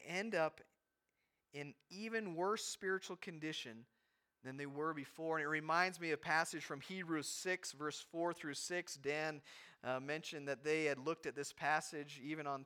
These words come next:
Thursday of this past week, where Hebrews six, verses four through six says, "It is impossible for those who have once been enlightened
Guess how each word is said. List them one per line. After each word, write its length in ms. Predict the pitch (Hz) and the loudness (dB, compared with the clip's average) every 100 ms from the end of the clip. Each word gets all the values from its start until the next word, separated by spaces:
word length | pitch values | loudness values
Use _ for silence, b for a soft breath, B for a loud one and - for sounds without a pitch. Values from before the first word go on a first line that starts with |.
| - | 0
Thursday 440 | 156 170 165 151 | 2 2 2 2
of 60 | 139 | 2
this 140 | 131 | 0
past 400 | - 143 139 - | 0 4 4 4
week, 320 | 147 143 135 139 | -2 -2 -2 -2
where 180 | 131 - B B | -2 -2 B B
Hebrews 380 | - 196 190 165 | -6 0 4 4
six, 340 | - 202 - | 4 4 2
verses 340 | 156 170 170 - | 0 0 0 -2
four 260 | 180 185 | 4 4
through 200 | 180 180 | 4 -2
six 340 | 156 - 185 - | -2 0 0 4
says, 320 | 180 160 - B B B B - | 6 6 6 B B B B 6
"It 100 | 185 | 6
is 120 | 185 | 8
impossible 1000 | 175 - - 214 233 - 202 160 123 - _ b b b | 2 0 2 6 6 6 4 4 2 -2 _ b b b
for 120 | 180 170 | 4 6
those 720 | 170 208 247 262 262 - - b | 10 10 12 10 8 0 -6 b
who 80 | - | 8
have 160 | 185 160 | 8 8
once 320 | 190 240 208 | 8 6 6
been 200 | 185 185 | 6 6
enlightened 680 | 160 139 131 190 254 285 | 6 6 8 8 6 -6